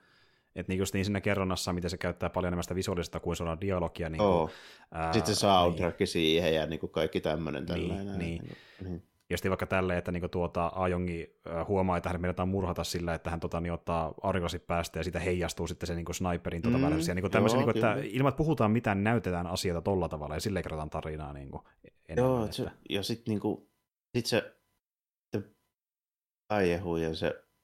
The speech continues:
Speaker 2: draama, niin se on niinku, se on ehkä parasta, mitä Wulla on näistä niinku.
Speaker 1: Se on,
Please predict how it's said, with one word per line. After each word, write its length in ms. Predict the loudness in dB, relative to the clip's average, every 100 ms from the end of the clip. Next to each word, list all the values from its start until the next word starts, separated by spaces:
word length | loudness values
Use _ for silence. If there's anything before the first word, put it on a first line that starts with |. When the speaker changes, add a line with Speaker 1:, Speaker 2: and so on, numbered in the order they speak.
| _ _ _ -4
Speaker 2:
draama, 360 | 0 0 -2
niin 120 | -6 -2
se 140 | -2
on 140 | -2
niinku, 280 | -4 -6 -12 -18 _ _ _
se 140 | -8
on 100 | -4 -4
ehkä 320 | -6 -4 0
parasta, 560 | 4 4 4 2 -2
mitä 260 | -6 0 2
Wulla 340 | 2 2 2 0 -2
on 160 | -6
näistä 280 | -10 -10 -10
niinku. 120 | -8
Speaker 1:
Se 160 | -2 0
on, 160 | 0